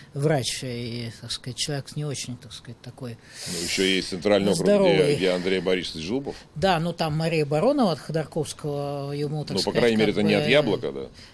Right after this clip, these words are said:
Speaker 1: ведет с ним та же такую мужественную борьбу, следов которой мы не видим в жизни, это, правда, в интернете что-то видим, вот, но тем не менее. Так с-, вот сидели, сидели, согласовывали то ли единый список, то ли что-то, В результате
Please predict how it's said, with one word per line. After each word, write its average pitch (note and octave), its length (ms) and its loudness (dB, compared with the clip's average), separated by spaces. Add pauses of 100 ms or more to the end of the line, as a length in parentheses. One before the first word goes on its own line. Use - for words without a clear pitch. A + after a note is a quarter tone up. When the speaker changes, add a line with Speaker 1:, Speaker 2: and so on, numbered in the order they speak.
(100)
Speaker 1:
ведет D#3 360 0
с - 120 0
ним D3+ 180 0
та D3 160 2
же C#3 160 -2
такую D3+ 300 2
мужественную D#3+ 560 2
борьбу, F3 320 2
следов D3 360 -4
которой C#3+ 380 -6 (420)
мы D3 160 -2
не D#3+ 120 2
видим D3 300 0
в - 20 -2
жизни, E3 340 -2
это, C3+ 100 -10
правда, D3 260 -6
в D3 60 -6
интернете E3+ 460 -2
что-то C#3 300 -8
видим, A#2 480 -8 (240)
вот, C3+ 260 -8 (120)
но E3+ 180 -4
тем G3 180 -2
не F#3+ 80 0
менее. A#2+ 360 -4 (320)
Так - 180 -6
с-, F3 320 2
вот F#3+ 120 0
сидели, A3 380 2
сидели, D#3+ 1080 0
согласовывали D#3 840 -2
то D#3 160 -6
ли D3+ 80 0
единый D3+ 320 -4
список, - 400 -8
то D3+ 100 -8
ли C#3+ 140 -6
что-то, A#3 340 -6
В E3 40 -8
результате D3+ 580 -6